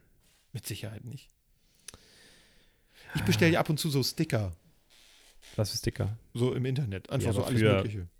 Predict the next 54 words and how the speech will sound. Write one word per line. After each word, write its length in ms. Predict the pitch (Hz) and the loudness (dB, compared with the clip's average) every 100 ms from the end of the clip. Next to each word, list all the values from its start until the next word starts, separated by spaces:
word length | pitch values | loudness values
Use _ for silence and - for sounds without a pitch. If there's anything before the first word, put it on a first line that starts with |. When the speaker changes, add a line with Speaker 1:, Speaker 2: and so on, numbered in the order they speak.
| _ - | _ -16
Speaker 1:
Für 160 | 113 - | -12 -6
alles 220 | 131 104 | -4 0
Speaker 2:
für, 60 | |
Speaker 1:
Mögliche. 220 | 107 90 87 | 0 0 -4
Speaker 2:
ja, 40 | 85 - | -8 -4
okay, 100 | 123 | 0
Speaker 1:
Wo 40 | |
Speaker 2:
aber 60 | - | 2
Speaker 1:
einfach 180 | - 156 | 4 6
Speaker 2:
du 20 | |
Speaker 1:
so 80 | 156 | 8
Speaker 2:
kannst 60 | |
Speaker 1:
eine, 60 | 139 | 8
Speaker 2:
ja 60 | |
Speaker 1:
so 60 | 127 | 8
ein, 80 | 131 | 6
Speaker 2:
Sticker 100 | 113 | 4
Speaker 1:
so 60 | 123 | 2
ein, 60 | |
Speaker 2:
nicht 160 | 117 - _ - - - | 2 -4 _ -20 -16 0
Speaker 1:
so 140 | 113 | 4
ein 80 | 131 | 6
Sortiment 440 | 139 135 131 135 | 4 4 0 0
an 100 | 120 | -2
Stickern 280 | - - 113 | -4 -4 -6
drin 160 | 101 104 | -6 -8
ist. 100 | 92 | -4
Und 120 | 127 | -2
da 40 | |
Speaker 2:
Hier 80 | 135 | 0
Speaker 1:
kann 60 | 139 | 2
man 80 | 180 | 2
Speaker 2:
ist 20 | |
Speaker 1:
auch 60 | 160 | 2
immer 120 | 143 | 0
einfach 200 | 147 143 | -2 -2
irgendwo 320 | 147 139 127 | -2 -2 0
hinstickern. 500 | 127 147 - 107 95 | 0 -2 -4 -6 -6
Das 120 | 95 | -6
mach 100 | - | -8
ich 100 | 120 | -6
auch 140 | - 151 | -2 -4
häufig. 180 | 95 117 _ - | -4 -16 _ -20
Speaker 2:
Abzieh-, 840 | - - 117 113 113 139 196 254 233 _ - | -16 -8 -6 -4 -2 -2 -2 -4 -8 _ -4
Abzieh-, 880 | - 131 - - - 110 110 107 - - _ _ _ _ _ _ _ _ | -2 -2 -4 -16 -4 0 2 2 0 -6 _ _ _ _ _ _ _ _
Speaker 1:
Bildchen. 420 | 123 107 - 90 - _ _ _ _ | 0 0 -2 -6 -10 _ _ _ _
Speaker 2:
Bildchen, 480 | 113 135 - 175 180 | -6 -6 -4 -2 -2
Tattoo? 580 | - - - 156 202 190 - - | -4 -8 -4 -4 -4 -8 -14 -18
Speaker 1:
Abzieh-, 340 | 113 - 147 - _ - | -14 -10 -10 -12 _ -8
Bild. 280 | 123 139 - _ _ _ _ _ _ _ _ | -6 -6 -8 _ _ _ _ _ _ _ _
Speaker 2:
Abzieh-Tattoo 720 | - 180 - 123 107 - - 104 | -4 -4 -4 -6 -6 -8 -6 -8
steht 260 | - 101 | -8 -8
hier. 240 | - 151 | -4 -4
Speaker 1:
Ah, 120 | 196 | -2